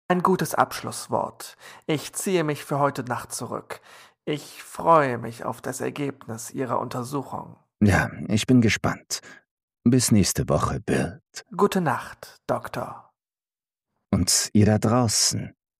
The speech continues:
Speaker 2: seid ihr schon eingeschlafen? Oder hat euch diese brutale Erzählung wachgehalten? Meint ihr,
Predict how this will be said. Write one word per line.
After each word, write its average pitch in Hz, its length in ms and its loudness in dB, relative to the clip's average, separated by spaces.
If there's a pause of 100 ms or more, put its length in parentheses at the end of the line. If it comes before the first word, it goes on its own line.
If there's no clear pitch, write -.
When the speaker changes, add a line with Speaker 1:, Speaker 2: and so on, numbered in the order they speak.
(300)
Speaker 2:
seid 80 300 2
ihr 76 60 4
schon 73 240 2
eingeschlafen? 69 920 0 (560)
Oder 95 220 4
hat 87 120 2
euch 78 160 2
diese 85 240 2
brutale 80 600 2
Erzählung 71 680 0
wachgehalten? - 840 -2 (1080)
Meint 80 440 4
ihr, 82 220 6